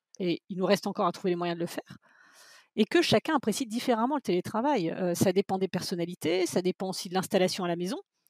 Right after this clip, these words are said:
ça dépend des personnes qui occupent le foyer. Enfin, il y a plein de choses qui font que, heu, tout le monde n'a pas la même, heu, appréhension du télétravail. Donc pour moi, ça, c'est quand même quelque chose qui a été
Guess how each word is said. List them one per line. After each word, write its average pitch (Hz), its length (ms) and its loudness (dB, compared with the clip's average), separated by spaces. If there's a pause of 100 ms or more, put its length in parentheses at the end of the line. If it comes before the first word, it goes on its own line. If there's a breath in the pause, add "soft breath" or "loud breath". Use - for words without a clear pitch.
(160)
ça 185 200 0
dépend 190 300 0
des 190 100 0
personnes 196 320 -2
qui - 120 -2
occupent - 340 -4
le 185 60 0
foyer. 240 360 2
Enfin, 214 100 2
il 175 40 4
y 170 40 4
a 170 140 2
plein 233 160 0
de 214 60 -8
choses 285 260 -2
qui - 160 -4
font 311 340 -4
que, 262 300 2
heu, 175 40 2
tout - 140 -8
le 208 60 -2
monde 262 120 -4
n'a 196 120 2
pas 233 160 4
la 196 100 4
même, 220 300 0
heu, 170 260 2
appréhension 175 480 -4
du 202 80 -8
télétravail. 185 580 -4 (520 soft breath)
Donc 190 80 -12
pour 233 100 2
moi, 311 80 6
ça, 254 100 4
c'est 220 120 2
quand 240 80 6
même 254 80 4
quelque 269 160 2
chose 277 120 -4
qui 208 100 2
a 175 60 -2
été - 100 -4